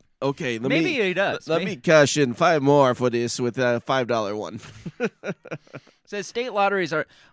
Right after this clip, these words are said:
Speaker 2: I, here's a side note. Here's maybe,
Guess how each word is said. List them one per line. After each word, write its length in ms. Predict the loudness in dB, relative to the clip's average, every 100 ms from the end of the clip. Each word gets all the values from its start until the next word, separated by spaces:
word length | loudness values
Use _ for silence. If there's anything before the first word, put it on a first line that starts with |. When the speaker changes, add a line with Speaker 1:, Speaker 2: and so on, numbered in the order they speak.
| -18
Speaker 2:
I, 160 | -18 -18 _ -20 -20
here's 320 | -14 -12 -10
a 220 | -10 -10 -12 _ _ _ _ _
side 260 | -6 -4 -4
note. 160 | -10 _ _ _ _ _ _
Here's 680 | _ -10 -6 -4 -6 -8 -18 _ _ _ _ -14
maybe, 720 | -10 -8 -8 -6 -8 -8